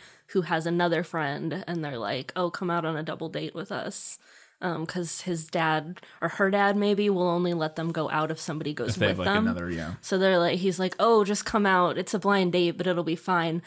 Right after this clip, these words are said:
Speaker 1: Um, and Ralphie then is delighted to find that his date is really pretty.
Speaker 2: Yeah.
Speaker 1: Um, but then suddenly, halfway through the evening, realizes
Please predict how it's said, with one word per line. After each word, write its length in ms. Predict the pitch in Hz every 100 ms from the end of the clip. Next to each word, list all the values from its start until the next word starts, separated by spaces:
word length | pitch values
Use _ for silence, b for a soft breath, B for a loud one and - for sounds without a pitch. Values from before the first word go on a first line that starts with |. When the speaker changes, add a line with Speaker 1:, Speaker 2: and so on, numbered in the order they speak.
| B B B
Speaker 1:
Um, 280 | 196 175 180
and 160 | 190
Ralphie 460 | 202 269 285 214 190
then 340 | 185 180 175
is 200 | 170 202
delighted 680 | - 180 175 185 175 165 160
to 200 | - 196
find 360 | - 175 156 170
that 160 | 165
his 180 | 175 180
date 300 | - 160 -
is 180 | 185 160
really 200 | 165 139
pretty. 440 | - 208 - - - _
Speaker 2:
Yeah. 280 | 117 98 - B B B B
Speaker 1:
Um, 380 | 185 180 123 175 B B B
but 120 | 196
then 180 | 214 208
suddenly, 580 | 208 226 220 220 196 180
halfway 500 | 185 202 190 - 180
through 220 | 180 185
the 160 | 175 -
evening, 500 | 170 190 165 165 190
realizes 840 | 196 180 175 165 180 185 160 165